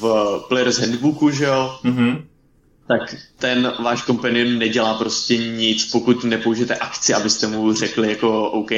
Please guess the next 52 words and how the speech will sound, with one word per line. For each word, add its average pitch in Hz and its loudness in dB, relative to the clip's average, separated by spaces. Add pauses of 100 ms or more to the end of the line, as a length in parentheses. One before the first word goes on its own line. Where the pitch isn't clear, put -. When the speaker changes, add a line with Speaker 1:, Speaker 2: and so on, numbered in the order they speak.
Speaker 1:
tak 110 -4
použij 110 2
svůj 110 2
útok.“ 110 -4 (360)
Speaker 2:
No, 101 -2
jasně, 90 -4
no. 85 -6 (280)
Speaker 1:
Jo. 117 0 (800)
Speaker 2:
Což - 0
je 151 6
prostě 143 6
Speaker 1:
Ehm. - 2
Speaker 2:
strašně 135 0
na 135 2
prd, 98 -4
protože 98 -4 (340)
první 120 6
věc, 113 2
že 113 0
jo, 110 2
prostě, 113 -2
kterou 113 0
Jirka, 110 4
když 110 2
začal 113 0
studovat 113 0
Rangera, 104 2
chtěl - 0
bych 113 4
mít 113 2
prostě 107 -2
cool 113 4
companiona 101 -2
prostě 101 -4
a - -4
představit 110 -2
si 107 -4
tam 107 0
nějakého 113 2
Speaker 1:
Ano. 110 2
Speaker 2:
toho 113 4
draka, 107 6
který 101 0
chrlí 101 0
oheň 98 0
prostě 92 2
a 92 2
ty 98 2
u 90 0
toho 98 0
střílíš 98 -2
luky. 87 -4